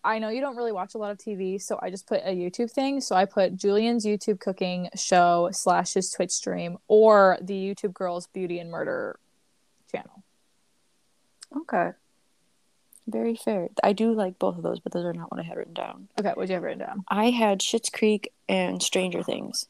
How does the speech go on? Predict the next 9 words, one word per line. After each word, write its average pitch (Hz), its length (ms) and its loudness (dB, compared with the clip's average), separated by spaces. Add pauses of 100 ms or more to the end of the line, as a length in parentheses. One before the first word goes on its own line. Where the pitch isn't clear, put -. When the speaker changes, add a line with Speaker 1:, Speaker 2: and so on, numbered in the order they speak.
Speaker 1:
Oh, 160 680 0
Schitt's - 260 -4
Creek - 220 -12
is 226 80 -12
so - 180 -6
good. - 300 -4 (320)
Speaker 2:
It 196 160 0
is - 220 -4
good. - 340 -6